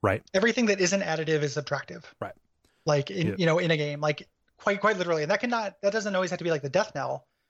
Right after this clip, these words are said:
Speaker 2: of
Speaker 1: No.
Speaker 2: a game, but everything in a, you know, 'cause you, you can have enough good things to make up for that very
Speaker 1: Yeah.
Speaker 2: easily, but everything
Speaker 1: Yeah.
Speaker 2: that isn't good is taking the place of something that could be good.
Speaker 1: Yes. And, you know,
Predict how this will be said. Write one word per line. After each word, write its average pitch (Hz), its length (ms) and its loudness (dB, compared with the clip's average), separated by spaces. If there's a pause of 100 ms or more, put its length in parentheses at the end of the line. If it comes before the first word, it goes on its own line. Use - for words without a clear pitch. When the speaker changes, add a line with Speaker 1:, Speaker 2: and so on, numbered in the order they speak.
Speaker 2:
of 254 60 2
Speaker 1:
No. 330 100 4
Speaker 2:
a 151 60 4
game, 143 300 0
but 170 100 -4
everything 196 500 2
in 180 140 0
a, 170 180 2
you 170 60 -2
know, 143 100 4
'cause - 200 -14
you, 185 80 -2
you 180 180 -6
can 160 140 2
have 160 160 2
enough 160 160 0
good 151 140 2
things 143 180 -2
to - 60 -10
make 143 100 -2
up 208 100 2
for 156 80 -2
that 139 80 2
very 147 160 2
Speaker 1:
Yeah. 156 120 2
Speaker 2:
easily, 139 260 0
but 143 180 2 (480)
everything 220 380 2
Speaker 1:
Yeah. 190 80 4
Speaker 2:
that 180 40 2
isn't 175 300 0 (120)
good 147 440 0 (440)
is 170 140 0
taking 185 280 -2
the 156 80 0
place 165 220 2
of 151 80 -2
something 151 180 0
that 147 160 -4
could 151 200 -2
be 143 100 -6
good. - 280 -8
Speaker 1:
Yes. - 400 0 (120)
And, 120 500 2
you 127 140 0
know, 107 300 2